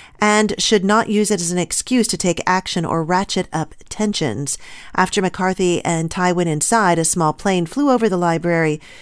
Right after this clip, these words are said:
towing a pro-Beijing banner saying, "One China, Taiwan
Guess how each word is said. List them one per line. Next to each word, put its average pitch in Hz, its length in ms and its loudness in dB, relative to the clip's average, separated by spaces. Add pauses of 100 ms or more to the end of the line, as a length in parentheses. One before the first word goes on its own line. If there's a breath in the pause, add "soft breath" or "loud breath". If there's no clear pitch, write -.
(140 loud breath)
towing 247 340 4
a 190 140 2
pro-Beijing 185 880 2
banner 220 400 2
saying, 156 440 0 (240 soft breath)
"One 220 320 4
China, 196 460 2
Taiwan 170 720 2